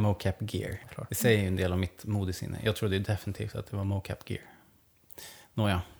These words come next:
Speaker 1: Sen får vi se en
Speaker 2: Någon.
Speaker 1: bekant three P O med en röd arm.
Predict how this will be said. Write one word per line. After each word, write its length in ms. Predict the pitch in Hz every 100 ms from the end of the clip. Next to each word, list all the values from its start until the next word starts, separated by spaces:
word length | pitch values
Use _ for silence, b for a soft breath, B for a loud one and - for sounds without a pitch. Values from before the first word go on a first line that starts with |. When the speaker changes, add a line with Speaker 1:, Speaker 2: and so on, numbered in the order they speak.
| b _ _ _ - - -
Speaker 1:
Sen 280 | - 135 127
får 120 | 131
vi 80 | 123
se 200 | 127 120
en 280 | 117 113 104 b b b - _ _ _
Speaker 2:
Någon. 200 | - 110
Speaker 1:
bekant 520 | 110 117 107 101 - - -
three 180 | 135
P 160 | 120 123
O 160 | 120 139 - b b b b b b b b b _ _
med 340 | - 110 107 101
en 280 | 110 104 95
röd 320 | 113 120 101
arm. 300 | - 95 98